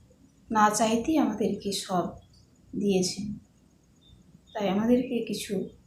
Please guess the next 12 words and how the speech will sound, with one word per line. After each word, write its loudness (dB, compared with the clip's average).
ঠাকুরের -2
কাছে -4
আমরা -4
কিন্তু -4
কিছু -4
চাইব -4
না, -10
তার -2
মনের 8
মতো 6
হয়ে -2
ওঠার 0